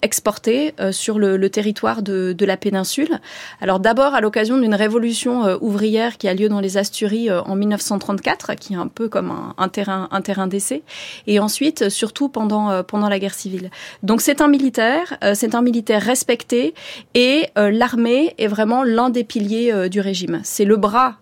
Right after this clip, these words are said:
euh, par lequel s'exerce la répression militaire,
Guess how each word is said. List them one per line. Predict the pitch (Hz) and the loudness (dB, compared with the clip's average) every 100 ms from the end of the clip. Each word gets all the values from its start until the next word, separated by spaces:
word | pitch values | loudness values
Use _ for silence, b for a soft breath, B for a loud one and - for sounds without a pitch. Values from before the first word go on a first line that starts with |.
| - | -4
euh, | |
par | 185 196 | 0 0
lequel | 220 220 214 | 0 0 -2
s'exerce | 208 208 202 214 - | 0 -2 0 0 0
la | - 185 | -2 -2
répression | 208 208 214 214 | -2 -4 -4 0
militaire, | 208 208 202 214 262 | 2 2 0 0 0